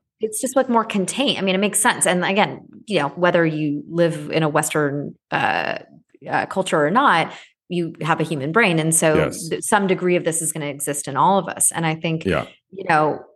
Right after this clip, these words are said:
Speaker 1: really, <laughs> I know, seems like Pete and I, we re-, we really, we, we really got, um, uh, a little bit away from our initial sort of, uh, topic of
Speaker 2: No.
Speaker 1: connection. Well, well, not really. Well, if,
Speaker 2: <laughs>
Speaker 1: if you let me finish, I was
Speaker 2: Oh,
Speaker 1: gonna
Speaker 2: I'm
Speaker 1: say
Speaker 2: sorry.
Speaker 1: it,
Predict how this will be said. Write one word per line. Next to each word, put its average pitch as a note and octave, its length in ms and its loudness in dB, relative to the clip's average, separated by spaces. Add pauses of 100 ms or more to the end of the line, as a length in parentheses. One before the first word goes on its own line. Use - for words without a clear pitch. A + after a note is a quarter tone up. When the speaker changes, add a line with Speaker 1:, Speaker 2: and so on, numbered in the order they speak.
Speaker 1:
really, F3+ 400 0
<laughs> F#3+ 220 2
I F#3 100 2
know, E3 160 0 (260)
seems D#4 220 -4
like G#3+ 120 0
Pete G#3 140 -6
and F3 60 -2
I, D#3+ 100 0
we F3 160 -6
re-, C4+ 180 2
we B3+ 160 -2
really, C4 320 4
we, G#3 180 -6
we G3 220 -8
really G3+ 300 2
got, F3+ 340 2
um, E3 340 -2 (640)
uh, D#3+ 500 2 (100)
a F#3 60 -6
little A#3 220 -2
bit G3+ 100 -2
away E3 220 -2
from D#3 340 -10
our D#3+ 220 -4
initial E3 420 -4
sort D#3 240 -6
of, D3 240 -10
uh, - 140 -2
topic G#4+ 180 -2
of F#3+ 60 4
Speaker 2:
No. A#2+ 320 6
Speaker 1:
connection. C4+ 320 2
Well, D#4 260 2
well, C#4+ 340 0
not B3 320 0
really. A#3 200 -2
Well, F#3 280 -8 (240)
if, D#3+ 80 4
Speaker 2:
<laughs> - 920 0
Speaker 1:
if - 80 -6
you D#4+ 180 -4
let F4 220 2
me C#4+ 140 0
finish, D4 500 -2
I C4+ 80 0
was - 60 4
Speaker 2:
Oh, - 20 6
Speaker 1:
gonna C3+ 80 6
Speaker 2:
I'm B2+ 80 4
Speaker 1:
say A#2 60 4
Speaker 2:
sorry. E2 300 4
Speaker 1:
it, - 60 -12